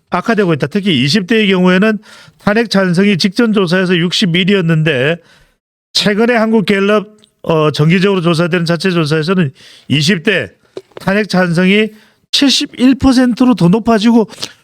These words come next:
중도층에서도 대체로 지금 탄핵 찬성 또 정권 교체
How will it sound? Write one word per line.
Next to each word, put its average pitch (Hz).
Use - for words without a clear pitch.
중도층에서도 240
대체로 226
지금 214
탄핵 208
찬성 208
또 202
정권 214
교체 202